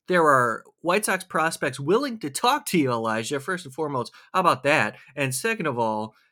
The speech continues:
this is about to get real personal because we get to learn not only about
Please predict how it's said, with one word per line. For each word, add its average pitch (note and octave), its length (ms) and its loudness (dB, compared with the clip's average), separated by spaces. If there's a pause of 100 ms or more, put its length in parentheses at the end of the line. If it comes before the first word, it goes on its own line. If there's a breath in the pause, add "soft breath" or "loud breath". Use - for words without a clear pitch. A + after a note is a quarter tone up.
(180 soft breath)
this F#3 260 2
is F3 120 -2
about D3+ 280 0
to D3+ 80 -6
get C3+ 220 0
real C3+ 160 2
personal B2 520 -4
because A2 300 -10
we A#2+ 120 -8
get C3 140 -8
to C3 80 -10
learn B2+ 380 -2 (320 soft breath)
not G3+ 220 4
only E3+ 240 2
about C3+ 400 4